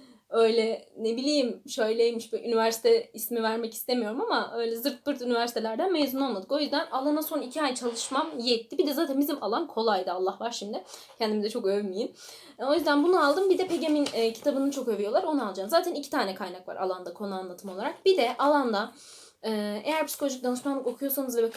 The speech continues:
e, P D R'ye yeni başlamış, şey, P D R diyorum. P D R okuyorsanız, okumuşsanız ve K P S S'ye yeni başlayacaksanız, e, şey, yani deneme çözeceksiniz. İşte yetmiş beş soru çıkıyor alanda.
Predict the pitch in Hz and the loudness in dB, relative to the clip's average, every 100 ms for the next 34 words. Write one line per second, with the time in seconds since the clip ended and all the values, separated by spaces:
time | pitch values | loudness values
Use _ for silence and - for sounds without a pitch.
0 | - 214 202 202 196 196 196 226 220 226 | -4 -4 -2 0 0 0 -2 0 6 6
1 | 240 254 269 233 247 226 196 202 185 - | 8 8 8 6 2 2 0 -6 -10 -8
2 | - 220 175 - 220 202 202 208 190 180 | -6 -4 -6 -4 -4 -2 -2 -2 -4 -6
3 | 214 226 269 330 302 381 381 440 508 523 | -6 -2 0 -2 -2 -2 0 0 0 -4
4 | _ 254 285 349 - 330 370 359 370 269 | _ -10 -4 -4 -2 -4 -2 -2 -2 -2
5 | 247 254 277 320 320 254 220 202 190 190 | -2 -4 -6 -6 -2 0 0 -4 -10 -10
6 | 190 - 240 480 - - - - - - | -10 -6 -6 -6 -8 -18 -18 -18 -20 -20
7 | _ 226 220 214 214 220 - 254 - - | _ -4 -2 0 -2 -2 0 2 0 -2
8 | 185 190 190 196 277 311 381 381 294 247 | -2 -2 -4 2 6 6 4 2 2 0
9 | 202 190 247 269 294 233 - 240 247 233 | -2 -6 -4 -4 -4 -6 -2 -2 -2 -8
10 | - 269 262 247 240 - 226 180 190 185 | -2 0 2 -2 -2 -6 -4 -2 -4 -4
11 | 226 339 | -4 -4